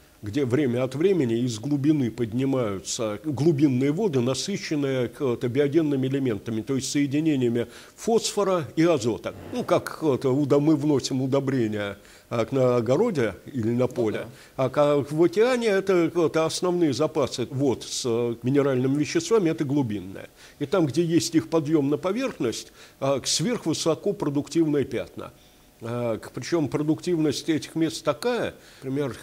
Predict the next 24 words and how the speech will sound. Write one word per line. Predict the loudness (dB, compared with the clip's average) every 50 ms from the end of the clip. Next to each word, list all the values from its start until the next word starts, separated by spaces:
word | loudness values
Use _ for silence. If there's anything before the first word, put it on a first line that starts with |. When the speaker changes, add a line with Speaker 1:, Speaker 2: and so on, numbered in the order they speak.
| -6
Speaker 1:
на | -2 0 2 2 2 0
двухсот | 0 0 -2 -2 2 4 4 4 4 2
килогра-, | 0 2 2 2 0 0 -2 -2 -2
километровом, | 0 2 2 4 4 4 4 4 4 4 2 4 2 2 0 0
вот, | -2 0 0 0 0 0 0
участке | 0 0 0 0 0 -2 -2 -2 -4 -6 -6
побережья | -4 -4 -2 0 0 0 0 0 0 -2 -2
Перу | -2 0 0 0 0 0 -2 -4 -10 -20 -20 -20 -16 -12
в | -8 -4 0 4
некоторые | 6 6 6 6 4 0 0 2 2 2 2
годы | 2 0 0 0 0 2 2 2 2
добывалось | 2 0 0 2 2 2 2 2 2 4 4 2 2 0 -2 -6 -8 -6 -4
того | -2 -2 0 -2 -2
же | -2 -2
анчоуса, | -2 -2 -4 -4 -4 -4 -2 0 0 0 -2 -2 -6 -6 -8 -8 -12 -18 -14 -8
а, | -6 -4 -4 -6
к-, | -8 -8 -6
сорок | -4 0 4 6 6 6 6 4 0 -2 -4
процентов | -2 -2 -2 -2 0 2 2 2 2 2 0 -2 -4 -2 -2
от | -2 -2 -2 0 2
общего | 2 2 2 2 -2 -6 -4 -2 -2 0 0 -2 -4 -6 -10 -20 -20 -20 -8 0
мирового | 2 4 4 4 4 4 4 4 4 4 4
улова | 0 0 0 0 2 2 2 2 2 2 2 0 0 -2 -4
рыбы. | -2 -2 -2 -2 -4 -6 -10